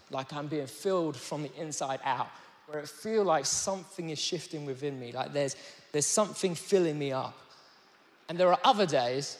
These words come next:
where I feel absolutely nothing. And it feels like, what was the point? It feels like a waste of time. But over time, what I've begun to discover is that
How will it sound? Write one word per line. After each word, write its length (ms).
where 100
I 100
feel 180
absolutely 460
nothing. 360
And 100
it 140
feels 400
like, 340
what 160
was 100
the 80
point? 320
It 80
feels 220
like 140
a 40
waste 240
of 80
time. 340
But 100
over 220
time, 460
what 100
I've 140
begun 320
to 100
discover 640
is 140
that 200